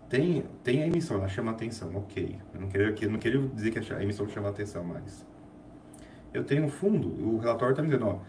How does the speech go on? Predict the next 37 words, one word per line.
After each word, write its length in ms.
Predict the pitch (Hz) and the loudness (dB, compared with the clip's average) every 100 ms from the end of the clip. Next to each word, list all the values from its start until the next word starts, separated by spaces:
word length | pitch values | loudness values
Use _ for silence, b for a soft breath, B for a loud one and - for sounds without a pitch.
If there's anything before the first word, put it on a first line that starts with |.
| B - | B -6
eu 80 | - | 6
pretendo 460 | 127 - 143 214 | 6 6 4 4
ir 40 | 196 | 2
nessa 240 | 180 180 | 0 -2
direção. 640 | 180 202 - 165 - - - - - - - - 143 | 2 2 2 0 0 -2 -8 -16 -20 -20 -20 -14 -8
É 80 | |
meio 460 | 185 226 247 208 160 | -4 -2 2 2 2
inconsequente, 760 | 165 180 175 220 - 143 - 117 | 2 0 -2 -2 0 2 2 -2
né? 80 | |
Não 240 | 113 131 151 | 0 2 2
olhar, 420 | 131 127 120 - B B B B 131 | 2 2 0 -4 B B B B -6
né? 240 | 123 127 - | -4 -4 -6
O 80 | 131 | -2
cara 160 | 120 | -2
te 100 | 143 | 0
avisando, 240 | 165 151 127 | 0 2 2
ó, 60 | |
eu 40 | 107 | 2
pretendo 220 | 131 160 | 2 0
ir 40 | |
nessa 180 | 170 160 | 0 -2
direção, 480 | 160 165 - - 98 | 2 0 2 0 2
tá 80 | 123 | 0
aqui 180 | 131 | 2
o 40 | 139 | 2
panfleto. 520 | 151 160 123 110 101 | 2 2 4 2 4
Aí 80 | 101 | 2
você 120 | 135 | 2
fala 120 | 135 | 0
assim, 200 | 135 107 B B B | 0 -4 B B B
ah, 280 | 143 - - - - - | 0 2 0 -2 -14 -4
legal, 360 | 165 131 127 110 | -2 2 2 2
né? 160 | 104 - | -2 0
Passa, 220 | 101 - | 0 0
deixa 200 | 120 131 | -2 -2
o 60 | - | 0
panfleto, 600 | 131 127 113 110 117 | 0 2 0 2 0